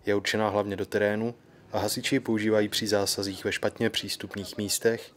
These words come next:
například při lesních požárech a také pátracích akcích, kde je složité dostat se k události těžkou technikou.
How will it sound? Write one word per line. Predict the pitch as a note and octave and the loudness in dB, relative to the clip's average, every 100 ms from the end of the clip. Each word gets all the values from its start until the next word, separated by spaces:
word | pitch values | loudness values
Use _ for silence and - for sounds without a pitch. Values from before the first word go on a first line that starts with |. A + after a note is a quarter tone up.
| - | -4
například | G#2 - B2 A#2+ | -2 0 2 2
při | - G#2+ | 4 2
lesních | F#2+ G#2 F#2+ | 0 -4 -4
požárech | G#2+ G2+ G#2+ A2+ B2 - - - | 0 2 4 4 2 -2 -18 -10
a | - | -6
také | G#2+ C3 | 2 4
pátracích | B2+ G#2+ A2 G#2+ A2+ - | 4 2 2 0 -2 -8
akcích, | A#2+ - - B2 - - - _ - | -8 -4 -4 -4 -8 -20 -20 _ 4
kde | B2 | 4
je | |
složité | - A2 G2+ G#2+ | 4 -2 2 2
dostat | G#2 - G#2+ | 2 -2 -2
se | - | -4
k | A2 | -4
události | G2+ G2+ G#2 - - | 0 2 0 -2 -6
těžkou | G#2 F#2+ A2+ G2 | -4 -4 -2 -4
technikou. | G#2 - - A2+ A2+ | -4 -4 -2 0 0